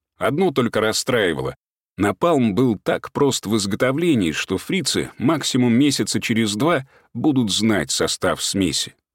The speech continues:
Потом уже нам придется солоно. Значит, надо как можно быстрее и на всю катушку использовать эффект внезапности.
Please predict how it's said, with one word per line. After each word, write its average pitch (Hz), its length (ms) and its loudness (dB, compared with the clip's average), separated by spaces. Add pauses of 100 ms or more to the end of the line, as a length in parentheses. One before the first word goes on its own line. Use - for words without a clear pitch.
(160)
Потом 127 320 0
уже 87 200 0
нам 101 300 0
придется 80 800 -2
солоно. 82 640 0 (480)
Значит, 101 500 0
надо 147 380 2 (100)
как - 200 -2
можно 127 280 4
быстрее 117 560 2
и 117 140 -2
на 113 140 2
всю 143 200 0
катушку 143 680 0
использовать 120 840 0
эффект - 500 -2
внезапности. 95 880 0